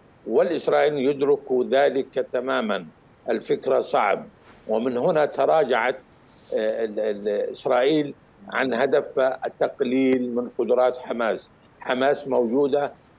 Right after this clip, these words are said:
فكرة في العقول وفي الحواضن الاجتماعية.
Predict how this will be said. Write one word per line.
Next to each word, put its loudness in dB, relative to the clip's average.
فكرة 0
في -4
العقول -2
وفي 0
الحواضن 0
الاجتماعية. 0